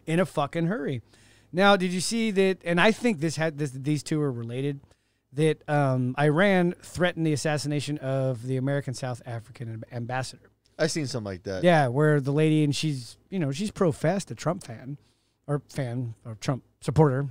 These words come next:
Speaker 1: Okay.
Speaker 2: I, I think it's a lot of talk on Iran's part.
Speaker 1: They, they do that a lot, right? There's a lot of saber rattling. Like, "We're gonna do this. We're gonna
Speaker 2: It's,
Speaker 1: do that."
Speaker 2: it's a lot of bark and no bite.
Speaker 1: Well, I wonder if, I mean, do you really think that the world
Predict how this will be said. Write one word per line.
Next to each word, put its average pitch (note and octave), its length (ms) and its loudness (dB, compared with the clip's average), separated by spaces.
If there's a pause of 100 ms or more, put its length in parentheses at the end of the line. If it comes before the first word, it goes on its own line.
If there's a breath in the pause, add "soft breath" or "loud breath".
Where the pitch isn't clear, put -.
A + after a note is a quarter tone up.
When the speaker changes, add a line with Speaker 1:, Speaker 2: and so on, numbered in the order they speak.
Speaker 1:
Okay. B2 280 -2
Speaker 2:
I, D3+ 140 4 (140)
I F3 80 8
think E3+ 160 4
it's D3 80 -4
a C#3+ 60 -2
lot C3 180 6
of G#2 60 -4
talk G#2+ 260 0
on G#2 80 -2
Iran's F#2+ 340 -6
part. F#2+ 240 -8 (100)
Speaker 1:
They, A3 200 6
they C#4 180 2
do D4 180 6
that F#3+ 140 10
a D#3 60 4
lot, A#2 240 -6
right? C#3+ 180 2
There's D#3+ 140 -2
a - 20 2
lot E3 100 2
of C#3+ 60 -2
saber F3 300 0
rattling. E3+ 400 4
Like, D3+ 100 2
"We're D#3 140 2
gonna D3+ 160 -2
do D3 140 0
this. C#3+ 200 -2
We're C#3+ 60 -4
gonna C#3+ 140 0
Speaker 2:
It's, B2+ 80 0
Speaker 1:
do C#3 120 0
that." - 40 -6
Speaker 2:
it's F#3+ 180 -4
a - 20 2
lot F3+ 180 4
of C3+ 300 -2
bark C3+ 260 0
and A2 120 -4
no G#2 120 -4
bite. F#2 280 -6 (340)
Speaker 1:
Well, A3+ 320 8
I F#3+ 80 6
wonder A#3+ 480 4
if, - 500 -2
I E3 60 2
mean, E3+ 140 6
do D3+ 100 4
you D#3+ 120 4
really E3+ 320 4
think E3 260 -4
that C#3 180 -8
the C3+ 80 -6
world C#3 500 -2